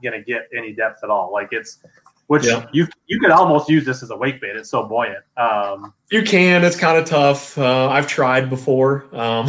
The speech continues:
Speaker 2: <laughs>
Speaker 1: It's, you have to go too slow, but, like, you can't really, like, you can't really, like, crawl. You gotta kinda get those couple cranks in to get
Speaker 2: You
Speaker 1: it,
Speaker 2: gotta get a
Speaker 1: get
Speaker 2: little
Speaker 1: it
Speaker 2: bit of, yeah, whenever you try to get it to max depth, you kinda wanna crank it a few times pretty quick,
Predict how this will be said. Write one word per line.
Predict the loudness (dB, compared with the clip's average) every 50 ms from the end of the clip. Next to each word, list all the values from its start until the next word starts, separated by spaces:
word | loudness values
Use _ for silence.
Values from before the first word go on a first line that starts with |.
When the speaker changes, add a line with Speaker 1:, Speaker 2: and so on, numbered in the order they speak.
| -4 -4
Speaker 2:
<laughs> | -2 -4 -4 -2 -2 -4 -6 -6 -10 _ _ _ _ -20 -14 -12 -10 -10
Speaker 1:
It's, | -8 -2
you | 0 2 4
have | 4 4 4 2
to | 2
go | 0 0
too | 2 2 0 0
slow, | 2 2 0 2
but, | 2 0
like, | -2 -2 -2 -4
you | -6 -6
can't | -4 -4 -2 0 0
really, | 0 0 0
like, | -2 -2 -6 -12 _ _ _ _ _ _ _ _ _ _ _ _ _ _ -18
you | -12 -4
can't | -2 0 0 2 2
really, | 2 2 2 2 0
like, | 0 -2 -4 -6 -8 -14 -16
crawl. | -4 0 2 2 2 2 0
You | -4 -2
gotta | 0 0 0 -2 -4
kinda | -4 -4 -4 -2 -2 -4
get | -6 -6 -6
those | -6 -8 -6
couple | -4 -6 -6 -6 -6
cranks | -8 -8 -8 -8 -8 -10 -12
in | -16 -16
to | -14 -12
get | -8 -6
Speaker 2:
You | -2
Speaker 1:
it, | 0
Speaker 2:
gotta | 0 0 2
get | 2 0
a | 2
Speaker 1:
get | 2
Speaker 2:
little | 2 0 0 0
Speaker 1:
it | 0
Speaker 2:
bit | 0 -2
of, | -4 -6 -12 _ -18 -18 -18 _ -20 -20 -20 _ _ _ _ _ -6
yeah, | -2 0 0 2 2
whenever | 0 0 -2 -2
you | -2 -4 -4
try | -2 0 0 0
to | 0
get | 0 0 0 0
it | 0 -2
to | -4
max | -4 -4 -4 -4 -4 -6 -4
depth, | -2 0 0 0 -2 -6
you | -10 -10
kinda | -8 -6 -6 -4
wanna | -4 -4 -4 -4
crank | -4 -2 -2 -2 -2 -2
it | -4 -4
a |
few | -6 -6 -6 -6 -6
times | -6 -6 -6 -6 -6 -8
pretty | -8 -6 -6 -6 -6 -10
quick, | -10 -6 -2 0 0 0 -2